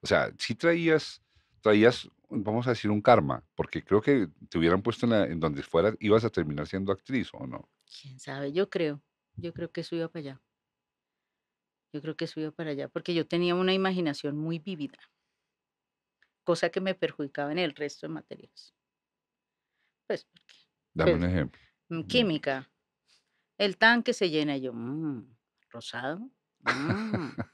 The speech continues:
Speaker 2: Ay, si le ponemos otra llave". Y claro, si yo le pongo una llave en la mitad, no se llena.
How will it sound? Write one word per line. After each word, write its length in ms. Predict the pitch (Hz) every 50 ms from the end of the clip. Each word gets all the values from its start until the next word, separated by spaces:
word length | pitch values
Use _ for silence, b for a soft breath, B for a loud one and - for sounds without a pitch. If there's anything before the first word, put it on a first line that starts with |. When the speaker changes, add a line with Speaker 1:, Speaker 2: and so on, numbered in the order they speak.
| B B B B B B -
Speaker 2:
Ay, 220 | - 151 190 208 202
si 140 | - - 180
le 80 | 160 -
ponemos 500 | - 131 127 127 123 123 135 139 - 170
otra 240 | 151 - 180 175 175
llave". 220 | 165 175 165 147 -
Y 60 | 151 -
claro, 280 | - 180 190 165 143 b b b b b
si 160 | b - 175
yo 100 | 151 160
le 100 | 151 151 151
pongo 260 | - 175 175 175 185
una 140 | 185 185 185
llave 200 | 185 190 180 180
en 60 | 185
la 80 | 190
mitad, 260 | 190 165 - - 139 135
no 100 | 147 135
se 160 | - - 147
llena. 320 | 139 165 160 143 123 127